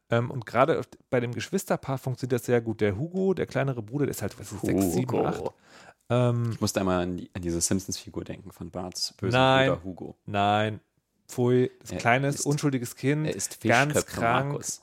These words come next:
Speaker 1: Nein, Dennis, du machst gerade die Stimmung kaputt.
Speaker 2: <laughs>
Speaker 1: Er ist ein krankes kleines Kind und es ist, das ist einerseits so total klischeehaft, dass du, du, du sollst mitfühlen. Das,
Speaker 2: Mhm.
Speaker 1: und, und wenn man das sieht, dann so, "Oh, come on, ist ein bisschen zu dick." Aber dann bist du immer mit dem unterwegs.
Speaker 2: Mhm.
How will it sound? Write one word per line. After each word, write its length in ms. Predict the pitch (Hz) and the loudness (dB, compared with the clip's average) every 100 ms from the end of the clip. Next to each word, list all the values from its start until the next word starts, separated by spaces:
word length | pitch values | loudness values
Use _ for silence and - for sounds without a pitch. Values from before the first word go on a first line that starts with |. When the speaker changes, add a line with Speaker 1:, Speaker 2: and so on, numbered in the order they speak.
| - | -10
Speaker 1:
Nein, 400 | 107 101 117 131 | -4 0 2 2
Dennis, 380 | 101 98 107 - - | -2 -2 -8 -10 -4
du 60 | |
machst 260 | 113 113 - | -4 -4 2
gerade 160 | 120 | 2
die 80 | 110 | 2
Stimmung 320 | 104 147 139 | -2 0 0
kaputt. 460 | 120 104 - 104 - | -2 -6 -6 -8 -4
Speaker 2:
<laughs> 560 | - - - - - - | -4 -4 -6 -12 -14 0
Speaker 1:
Er 100 | 123 | 2
ist 180 | 117 - | 2 -2
ein 80 | 117 | -4
krankes 400 | - 160 165 - | 0 0 0 2
kleines 340 | 127 127 - | 2 2 -4
Kind 320 | - 165 247 147 175 - - | -2 -2 -2 -10 -12 -14 -8
und 80 | - 120 | -2 0
es 80 | |
ist, 160 | 113 - | 0 0
das 420 | 151 - - - | -2 -4 -8 -4
ist 80 | 117 | 0
einerseits 380 | 123 156 156 147 | 2 4 4 2
so 80 | 139 | -4
total 320 | 131 123 127 | -4 -2 -2
klischeehaft, 760 | - 120 - 147 202 226 - _ _ _ | -2 -4 -2 -2 -2 -6 -14 _ _ _
dass 240 | - 120 - | -6 -6 -6
du, 120 | 127 | -4
du, 100 | 131 | -2
du 140 | 135 127 | -2 -2
sollst 420 | 120 120 139 - | 4 4 4 -2
mitfühlen. 540 | 147 - 180 185 180 | -6 -4 -4 -4 -6
Das, 100 | - | -8
Speaker 2:
Mhm. 140 | 98 95 | -4 -4
Speaker 1:
und, 280 | 123 - | -4 -8
und 220 | - 120 107 | -10 -8 -8
wenn 180 | - 117 | -2 2
man 120 | 120 | 4
das 240 | 113 - - | 2 0 -6
sieht, 200 | 175 - | -4 0
dann 200 | 107 107 | 0 0
so, 160 | 104 92 | -6 -4
"Oh, 480 | 104 92 92 95 95 | -4 0 0 0 0
come 240 | 151 127 | 0 0
on, 140 | - 110 | -2 -6
ist 120 | - | -8
ein 20 | |
bisschen 180 | 117 - | -10 -10
zu 100 | 107 | -10
dick." 160 | 98 143 - - - - | -8 -10 -12 -20 -20 -6
Aber 180 | - 127 | 0 2
dann 220 | 123 185 | 4 2
bist 200 | 226 214 | 0 -4
du 40 | 139 | -4
immer 260 | 160 254 | -2 -2
mit 180 | 262 247 | -2 -4
dem 140 | 202 202 | -6 -4
unterwegs. 600 | 208 190 165 120 - - | -4 -2 -2 -4 -8 -4
Speaker 2:
Mhm. 240 | 104 98 | -2 -4